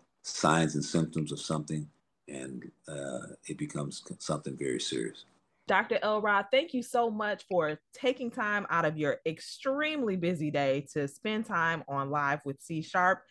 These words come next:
Speaker 2: and to discuss men's health and how men, as well as the community, can help men to improve their health. Thank you so much.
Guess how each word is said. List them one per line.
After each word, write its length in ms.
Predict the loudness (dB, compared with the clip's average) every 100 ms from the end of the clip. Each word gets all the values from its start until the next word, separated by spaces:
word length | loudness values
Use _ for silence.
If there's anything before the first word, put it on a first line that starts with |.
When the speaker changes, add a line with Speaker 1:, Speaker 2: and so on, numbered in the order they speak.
| -20 -20 _
Speaker 2:
and 420 | -2 0 0 -2 -4
to 180 | -2 -2
discuss 560 | -4 -2 2 4 2
men's 280 | -2 -2 0
health 280 | 2 2 2
and 140 | -2
how 340 | 0 2 2 -2
men, 440 | -2 0 0 -2 -2 -4
as 160 | -2
well 180 | 0 0
as 80 | -2
the 100 | -4
community, 520 | -4 -2 -2 -2 -4
can 160 | -6 -4
help 260 | -2 -2
men 240 | -4 -4 -4
to 160 | -4 -2
improve 440 | -6 -4 -4 -4 -8 -4
their 200 | -2 -2
health. 360 | -2 -4 -2 -2
Thank 220 | -2 0
you 80 | -6
so 400 | 0 2 2 0
much. 520 | 0 -2 -4 -12